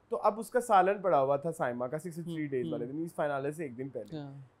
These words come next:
Speaker 1: तो वो सालन जो है, वो उसने तो फ्रिज में रखा हुआ, नेक्स्ट डे उसने, अ, इन्होंने कहा कि आपने नहीं खाना तो हम खा रहे हैं।
Speaker 2: हम्म।
Speaker 1: अब जी वजीहा और अकील रजम रज खाई जा रहे हैं
Speaker 2: हाँ,
Speaker 1: उसमें से।
Speaker 2: हाँ।
Speaker 1: अब वो एक ही प्लेट थी, तो ऊपर से ना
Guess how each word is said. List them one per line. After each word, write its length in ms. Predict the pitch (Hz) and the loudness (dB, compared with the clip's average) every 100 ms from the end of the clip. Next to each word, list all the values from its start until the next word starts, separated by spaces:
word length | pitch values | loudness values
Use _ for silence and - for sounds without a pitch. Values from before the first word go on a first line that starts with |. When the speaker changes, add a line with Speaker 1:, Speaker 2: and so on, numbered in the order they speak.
| - | -12
Speaker 1:
तो 80 | 233 | -10
वो 140 | 240 | -10
सालन 500 | - 214 175 180 220 | -2 6 6 6 0
जो 120 | 220 | 2
है, 160 | 185 165 | 4 4
वो 220 | 175 190 | 2 -6
उसने 360 | 190 185 214 214 | -6 -8 -8 -8
तो 180 | 175 | -10
फ्रिज 220 | 180 214 196 | -10 -10 -4
में 100 | 214 | -4
रखा 220 | 180 196 | -2 0
हुआ, 120 | 202 | 0
नेक्स्ट 280 | 185 185 175 | 0 -2 -4
डे 80 | 196 | -6
उसने, 220 | 175 190 | -6 -10
अ, 420 | 190 - 151 147 151 | -8 -2 2 2 0
इन्होंने 240 | 175 175 | -2 -2
कहा 180 | 165 156 | 2 2
कि 120 | 160 | 4
आपने 280 | 170 156 160 | 2 2 -2
नहीं 160 | 156 | -6
खाना 220 | 160 156 160 | -2 -4 -4
तो 120 | 165 | -4
हम 220 | 156 139 | -4 -6
खा 220 | 135 113 | -6 -8
रहे 180 | - 170 | -8 -8
हैं। 80 | 156 | -8
Speaker 2:
हम्म। 140 | 139 - _ _ - | -10 -16 _ _ 2
Speaker 1:
अब 200 | 196 196 | 2 2
जी 80 | 214 | -4
वजीहा 640 | 208 170 190 196 202 202 | -4 -4 -4 0 2 2
और 240 | 196 165 180 | 0 -2 -2
अकील 440 | 175 - 185 180 | -2 -4 -6 0
रजम 320 | 175 170 196 | 0 2 0
रज 220 | 175 165 147 | 2 0 2
खाई 260 | 156 127 | 2 2
जा 180 | 147 170 | 4 4
रहे 120 | 185 | 4
हैं 60 | 156 | 0
Speaker 2:
हाँ, 80 | 156 | -2
Speaker 1:
उसमें 220 | 151 151 | -6 -8
से। 140 | 151 | -8
Speaker 2:
हाँ। 280 | 147 131 139 _ _ - | -10 -12 -20 _ _ 0
Speaker 1:
अब 120 | 202 | 2
वो 140 | 214 233 | 2 4
एक 200 | 202 202 | 4 4
ही 60 | 208 | 0
प्लेट 340 | 160 127 117 | -2 -2 -2
थी, 260 | - 135 123 _ _ _ - | -8 -14 -14 _ _ _ -8
तो 140 | 214 | -6
ऊपर 300 | 208 180 226 | -4 0 2
से 160 | 233 220 | 2 2
ना 200 | 202 208 | 4 2